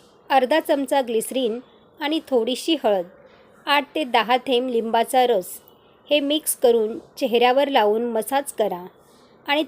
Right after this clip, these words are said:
तीस मिनिटे तसेच राहू द्या. नंतर पाण्याने धुवून टाका, यामुळे चेहऱ्यावरील सुरकुत्या,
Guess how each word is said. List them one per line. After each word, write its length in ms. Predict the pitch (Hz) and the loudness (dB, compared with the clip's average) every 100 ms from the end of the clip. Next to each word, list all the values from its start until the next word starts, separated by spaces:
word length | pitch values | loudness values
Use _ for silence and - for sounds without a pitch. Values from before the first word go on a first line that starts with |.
| - | 0
तीस 240 | 339 370 285 | 0 0 -2
मिनिटे 340 | 247 233 240 247 | -4 0 0 2
तसेच 320 | 262 - - | 0 0 -2
राहू 240 | 311 226 214 | 0 0 -2
द्या. 220 | 190 175 202 _ - - - - | -4 -8 -14 _ -20 -20 -14 -2
नंतर 540 | 262 262 254 240 208 - _ - _ - | 0 2 2 2 0 -8 _ -20 _ 0
पाण्याने 440 | 254 254 294 339 | 2 2 0 0
धुवून 380 | 294 240 233 277 | 0 0 0 0
टाका, 320 | 269 185 185 170 - - _ _ _ _ - | 0 -2 -6 -14 -20 -20 _ _ _ _ 0
यामुळे 600 | 262 262 269 233 220 220 - _ _ _ - | 2 4 4 4 4 2 -4 _ _ _ 2
चेहऱ्यावरील 560 | 285 262 285 294 330 349 | 4 6 6 4 0 -2
सुरकुत्या, 720 | - 226 - 247 233 220 | -2 -4 -2 2 2 2